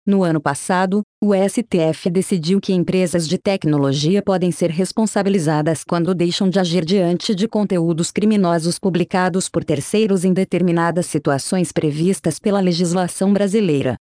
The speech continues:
As novas regras atingem empresas que operam plataformas de intermediação de conteúdos de terceiros, especialmente redes sociais e serviços digitais abertos ao público.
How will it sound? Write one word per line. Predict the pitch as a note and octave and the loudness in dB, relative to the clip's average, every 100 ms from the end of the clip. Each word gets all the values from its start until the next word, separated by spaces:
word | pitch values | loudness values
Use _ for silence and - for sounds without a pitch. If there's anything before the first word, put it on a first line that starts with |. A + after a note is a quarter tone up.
| _ | _
As | G#3 G3 | -4 0
novas | F3+ E3+ E3+ | 2 2 0
regras | C#3 F3 G3 F#3+ F3+ | 0 0 0 0 0
atingem | G3 - F#3+ F3 F#3+ G#3 | -2 0 0 2 2 2
empresas | G3 E3+ E3+ F3+ - | 0 0 0 -2 -2
que | A3+ | -2
operam | F#3+ E3+ E3+ | 0 0 0
plataformas | G#3 G3 D#3 - G3+ G3+ G3+ E3 | 0 -2 -2 0 0 2 0 0
de | F#3+ | -2
intermediação | F#3+ F#3 F3 D#3+ D#3 - F#3 F#3 | 0 0 0 0 -2 0 0 0
de | F#3 | 0
conteúdos | G#3+ G3+ F3+ E3+ F3+ F3+ E3 | -2 0 0 0 0 0 -2
de | F#3+ | -2
terceiros, | D#3 C#3+ - A3 G3 - - _ | -2 -2 0 0 0 -2 -8 _
especialmente | - - E3+ G3+ G3 F3 F3+ - | -8 -2 -2 0 0 2 0 0
redes | F3 F3+ F#3 F3 - | -2 0 0 -2 -2
sociais | G3+ - G3+ G3 | -4 -2 0 0
e | F#3 | 0
serviços | G#3 F#3 D#3 C#3 D#3+ | -2 -2 -2 -2 -2
digitais | D#3 C#3+ C3 F3 F#3 F3+ | 0 0 0 0 -2 -2
abertos | E3+ E3 D3+ F#3 F3 | -2 0 0 -2 -2
ao | E3+ | -2
público. | F3 C#3 B2+ - | 0 0 0 -2